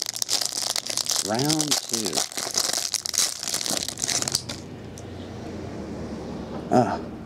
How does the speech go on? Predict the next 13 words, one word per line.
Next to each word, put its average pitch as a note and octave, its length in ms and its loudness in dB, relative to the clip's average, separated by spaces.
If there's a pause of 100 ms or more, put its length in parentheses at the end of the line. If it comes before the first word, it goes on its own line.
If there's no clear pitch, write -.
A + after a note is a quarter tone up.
(360)
I - 40 0
hated G#2+ 380 4
that E2+ 180 6
the, F2+ 160 8
uh, F2 80 8
blog's F#2 520 6
lagging. F2 460 6 (1200)
Boris A#2+ 340 10
Diaw, A2+ 920 6
Grant B2 400 10
Hill, F2+ 420 8 (1400)
Blake A#2+ 400 8
Griffin, G#2+ 600 8